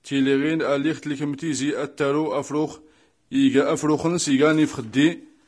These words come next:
تصدورا ساقماض تسجنت غيست وغنس وغلاي ليختولو. إلين غين كرايم كساون غلا ظروفان أرقان غلخلا أرتقان توالا في العسا البهيم. يبين أسن ديال الملاك زغدار ربي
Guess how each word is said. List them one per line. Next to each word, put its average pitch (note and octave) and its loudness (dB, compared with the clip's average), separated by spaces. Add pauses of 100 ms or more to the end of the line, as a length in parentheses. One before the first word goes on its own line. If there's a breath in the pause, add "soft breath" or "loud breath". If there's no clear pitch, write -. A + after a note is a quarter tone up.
(300 soft breath)
تصدورا D3+ 6
ساقماض D3 4 (560)
تسجنت D3+ 0
غيست E3 0 (220)
وغنس D#3 0
وغلاي D3+ 4
ليختولو. D3+ 0 (1000)
إلين F#3+ 2
غين F#3+ 2
كرايم F3 4
كساون G3+ 2
غلا D#3 2
ظروفان D#3+ 4 (680 soft breath)
أرقان D3 4
غلخلا D#3 4 (220)
أرتقان C#3+ 0
توالا D3 6
في D#3 -4
العسا D3 4
البهيم. C3+ 0 (1120)
يبين C#3 6
أسن C#3+ 2
ديال C3 4
الملاك D3+ 4
زغدار A#2+ 2
ربي D3+ 2